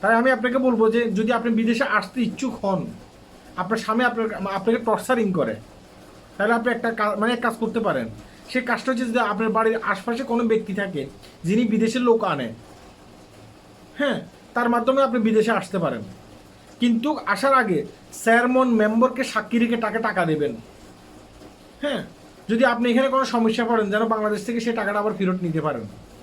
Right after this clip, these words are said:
এভাবে আন-, অপরিচিত কোনো ব্যক্তিকে গিয়ে Facebook মেসেঞ্জারে এটা বললেন না যে, "আমি বিদেশে আসতে চাই, আমি কষ্টে আছি ভাইয়া, আমাকে একটু বিদেশে নিয়ে যান।"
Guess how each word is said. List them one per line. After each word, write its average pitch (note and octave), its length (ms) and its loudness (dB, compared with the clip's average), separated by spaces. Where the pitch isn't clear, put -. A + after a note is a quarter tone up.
এভাবে G#3+ 300 2
আন-, C#3+ 720 -8
অপরিচিত A#3+ 500 2
কোনো B3+ 240 2
ব্যক্তিকে A#3+ 480 -2
গিয়ে A3+ 240 2
Facebook G#3+ 420 -2
মেসেঞ্জারে G#3 520 0
এটা A3 140 0
বললেন A#3 320 2
না G3 120 0
যে, F#3 180 0
"আমি G3 180 0
বিদেশে A3+ 380 2
আসতে G#3 300 -2
চাই, G3+ 100 0
আমি F#3+ 220 0
কষ্টে G#3+ 320 -2
আছি F3+ 160 0
ভাইয়া, C3+ 340 -4
আমাকে G#3 260 -2
একটু A#3 180 0
বিদেশে G#3 340 2
নিয়ে G3 200 2
যান।" B2+ 160 -2